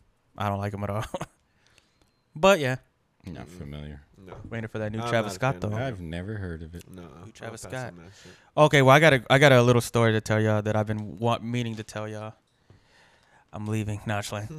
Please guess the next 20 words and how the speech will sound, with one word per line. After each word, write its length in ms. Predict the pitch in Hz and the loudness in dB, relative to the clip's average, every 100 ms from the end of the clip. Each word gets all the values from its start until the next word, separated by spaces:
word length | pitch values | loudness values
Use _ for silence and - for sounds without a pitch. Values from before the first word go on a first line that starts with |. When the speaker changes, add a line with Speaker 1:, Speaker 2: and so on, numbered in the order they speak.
| 139 _ | -18 _
Speaker 3:
<laughs> 160 | - - 151 | -10 -6 0
Speaker 1:
No, 180 | 147 135 | 4 6
no, 140 | 131 127 | 6 4
no, 180 | 127 | 4
no, 80 | 120 | 4
no. 300 | 120 113 104 - | 2 0 -2 -2
I 100 | 131 175 | 6 8
already 160 | 196 | 8
told 240 | 180 175 151 | 6 4 4
this 100 | 147 | 2
story 300 | 151 143 127 | 6 6 6
once 220 | 131 131 | 2 0
to 40 | |
someone 300 | 120 131 120 | 0 2 4
else, 320 | 120 123 117 110 | 6 6 4 -2
and 140 | 104 | -2
they 100 | 113 | -2
were 80 | 107 | 0
like, 240 | 104 104 | -2 -4
"What? 720 | 101 110 123 175 262 - - | -6 0 2 2 0 -6 -10